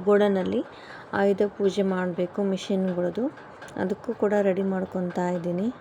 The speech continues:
ಮನೆಯಲ್ಲೆಲ್ಲ ಬೆಳಗ್ಗೆ ಬೇಗ ಎದ್ದು ಪೂಜೆ ಮಾಡಿಕೊಂಡೆ. ಈ ದೀಪನ ಮೂರು ದಿನ ಹಾಗೆ ಇದಕ್ಕೆ ಏನೋ ದಚ್-, ಆ,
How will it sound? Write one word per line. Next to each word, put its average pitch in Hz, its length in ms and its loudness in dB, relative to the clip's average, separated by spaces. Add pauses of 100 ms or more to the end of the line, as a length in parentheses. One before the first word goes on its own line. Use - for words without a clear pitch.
(680)
ಮನೆಯಲ್ಲೆಲ್ಲ 202 480 0
ಬೆಳಗ್ಗೆ 190 400 0
ಬೇಗ 190 280 2
ಎದ್ದು 190 400 2 (400)
ಪೂಜೆ 220 260 4
ಮಾಡಿಕೊಂಡೆ. 202 540 -2 (480)
ಈ 220 80 4
ದೀಪನ 214 580 0 (220)
ಮೂರು 214 340 2
ದಿನ 214 200 2
ಹಾಗೆ 208 400 0 (2500)
ಇದಕ್ಕೆ 214 320 2
ಏನೋ 208 240 4
ದಚ್-, 196 420 2
ಆ, 220 100 2